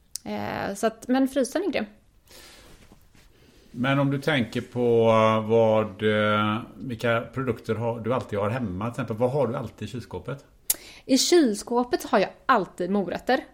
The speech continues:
Speaker 1: Det är liksom en s-, basvara för mig. Eh, jag har också alltid någon typ av havredryck. Så, jag dricker inte mjölk, utan jag dricker havredryck framför allt. Eh, sen har jag alltid lök och vitlök. Det är ju så här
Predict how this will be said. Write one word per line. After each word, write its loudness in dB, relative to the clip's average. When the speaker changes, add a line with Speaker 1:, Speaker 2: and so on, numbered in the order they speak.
Speaker 1:
Det 4
är 6
liksom -4
en -8
s-, -8
basvara -4
för -8
mig. -8
Eh, 4
jag 4
har 4
också -2
alltid 2
någon -2
typ -4
av -2
havredryck. -2
Så, -6
jag -4
dricker -6
inte -8
mjölk, -4
utan -8
jag -6
dricker -8
havredryck -10
framför -10
allt. -10
Eh, 0
sen 4
har 8
jag 4
alltid 2
lök 2
och 0
vitlök. 2
Det -4
är 6
ju 6
så 0
här -2